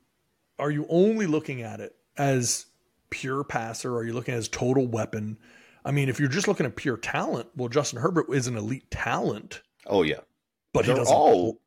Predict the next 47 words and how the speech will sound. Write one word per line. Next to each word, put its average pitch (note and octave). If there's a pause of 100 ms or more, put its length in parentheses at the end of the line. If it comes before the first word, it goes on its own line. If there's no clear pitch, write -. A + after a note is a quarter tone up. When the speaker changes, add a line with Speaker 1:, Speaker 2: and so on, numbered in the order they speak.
(720)
Speaker 2:
yeah, G2
I F2+
would F3+
say -
they're E2
all A2+
elite D2
talent. C#2
Uh, D2
Purdy, C3+
I F#2+
think G#2+ (120)
two, A2
it's F2
two. A2 (200)
I C#2+
mean, D#2
you F#2
couldn't -
say B1+
that C2
after, C2 (580)
Speaker 1:
Yeah. C2+
Speaker 2:
uh, -
what's D2
he C#2+
played? B1 (140)
Uh, C2
you C2+
know, B1 (320)
twelve D2
games? F2
I D2+
mean, D2
Speaker 1:
So, D2
Speaker 2:
no. C#2+
Speaker 1:
<laughs> -
yeah, -
it's, G#2+
Speaker 2:
Yeah. D2+
Speaker 1:
it's -
too F#3
early. C3
Speaker 2:
So D#2+ (440)
potential, B2+ (160)
I D2+
guess. C#2+